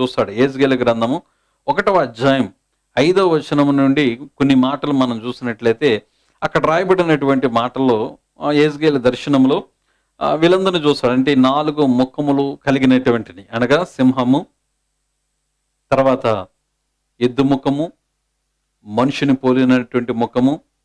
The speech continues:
పక్షిరాజు ముఖము. అది కరెక్ట్గా మన పదవ వచనం, అనగా ఏజ్గేల్ గ్రంథం ఒకటవ అధ్యాయము ఐదు నుంచి చదివితే, పదవ వచనములో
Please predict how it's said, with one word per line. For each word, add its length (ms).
పక్షిరాజు 720
ముఖము. 300
అది 220
కరెక్ట్గా 540
మన 180
పదవ 260
వచనం, 260
అనగా 180
ఏజ్గేల్ 360
గ్రంథం 320
ఒకటవ 340
అధ్యాయము 540
ఐదు 220
నుంచి 240
చదివితే, 300
పదవ 300
వచనములో 720